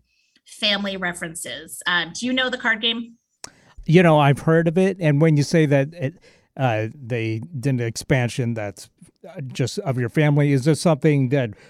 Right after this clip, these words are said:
Speaker 2: was custom ordered, or are you just saying that you can really relate as a family to this new pack?
Speaker 1: No, it is, uh,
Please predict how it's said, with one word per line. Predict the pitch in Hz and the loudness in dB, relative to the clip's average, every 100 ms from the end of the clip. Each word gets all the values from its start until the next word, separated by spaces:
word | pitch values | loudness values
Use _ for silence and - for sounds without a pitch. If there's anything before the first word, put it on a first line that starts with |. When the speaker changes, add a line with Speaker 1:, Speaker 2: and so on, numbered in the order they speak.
| _ | _
Speaker 2:
was | 127 - | -8 -6
custom | - - 233 - - 277 | -8 -4 -4 -2 -2 -2
ordered, | 233 240 262 277 233 | 0 0 2 0 0
or | 220 190 | 4 4
are | |
you | 170 170 | 4 2
just | 147 160 - | 2 0 2
saying | 170 151 139 | 2 2 2
that | 143 143 | 0 0
you | 139 | -2
can | - 131 117 - 120 - | 0 0 -2 -10 -10 0
really | 147 143 135 | 4 4 2
relate | 120 123 120 120 | 0 -2 -2 -6
as | 135 131 110 | -6 -8 -6
a | 107 | -6
family | 147 117 117 107 | -6 -8 -8 -10
to | - 135 117 | -8 -6 -6
this | 110 98 - | -8 -12 -12
new | 131 107 | -10 -10
pack? | 110 107 87 _ _ _ _ _ _ | -8 -10 -10 _ _ _ _ _ _
Speaker 1:
No, | 233 254 254 226 | 0 2 0 -2
it | 226 233 | -2 -4
is, | 233 262 247 240 - | 0 -2 0 -2 -2
uh, | 214 214 190 | 0 0 -2